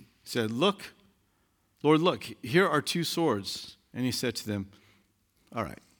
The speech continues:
that's enough." <laughs> And, and it's interesting, if, uh, what does this mean? As he says, "Enough of this conversation.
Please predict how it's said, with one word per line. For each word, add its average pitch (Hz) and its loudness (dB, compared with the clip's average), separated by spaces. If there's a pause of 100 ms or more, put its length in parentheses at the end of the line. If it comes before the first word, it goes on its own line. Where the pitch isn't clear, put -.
that's 107 -8
enough." - -10
<laughs> - -16 (640)
And, 147 2
and 170 6
it's 139 2
interesting, 214 6
if, 151 6
uh, 175 2 (300)
what 190 0
does 175 0
this 165 -2
mean? 120 0 (1300)
As 127 0
he 147 4
says, 139 4
"Enough 143 2
of 143 2
this 123 0
conversation. 160 -2